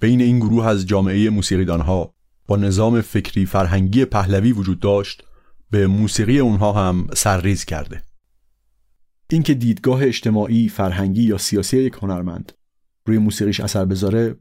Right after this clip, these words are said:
شاید غیر قابل اجتناب باشه یا شاید حتی اصلاً کسی بگه این مطلوبه، اما یک نکته ای رو باید دقت بکنیم. روایتی که از دل این مصاحبه به عنوان یک مثال بیرون میاد اینه که موسیقی ایرانی داشت منحرف می‌شد،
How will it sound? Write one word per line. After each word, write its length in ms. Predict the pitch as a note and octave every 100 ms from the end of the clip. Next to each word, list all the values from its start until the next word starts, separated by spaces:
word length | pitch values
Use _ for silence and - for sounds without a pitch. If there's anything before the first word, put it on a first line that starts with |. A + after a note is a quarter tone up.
| -
شاید 120 | F#2+
غیر 220 | - G2+
قابل 200 | F#2 F#2+
اجتناب 400 | F#2+ - A2+ G#2+
باشه 260 | - - - _ _ _ F#2+
یا 60 |
شاید 180 | - A#2
حتی 200 | B2+ C#3
اصلاً 200 | B2 B2+
کسی 260 | B2+ - B2
بگه 140 | A#2+
این 120 | C3
مطلوبه، 520 | B2 - C3+ A2+ - - _ _ -
اما 180 | D#3+ G3
یک 200 | G3 F#3+
نکته 260 | D3+ - C#3
ای 100 | C#3
رو 300 | A#2+ A#2+ -
باید 220 | A2+ G#2+
دقت 360 | G#2 F#2+ F#2 -
بکنیم. 340 | - - G#2 _ _ _ _ _ _ _ _ _ _ -
روایتی 540 | A2+ C3 C3+ D3+ F3
که 120 | F#3+ D3
از 160 | A#2+
دل 120 | C#3
این 160 | D#3+ D#3+
مصاحبه 400 | C#3+ - A2+ G#2+
به 140 | A#2+
عنوان 260 | A2+ G2+ G#2+
یک 180 | G2+ G2+
مثال 340 | F#2 A#2+ A2+
بیرون 260 | F#2+ G2+ G2
میاد 320 | G2+ G#2+ A2+
اینه 160 | B2+ B2
که 300 | - G2 F#2
موسیقی 460 | G2+ A2 G2+ A#2 B2+
ایرانی 400 | C#3+ A#2 G#2 A#2+
داشت 340 | A#2 A#2+ -
منحرف 640 | G#2+ G2+ F2+ E2 F#2+ G2 -
می‌شد، 300 | D#2 -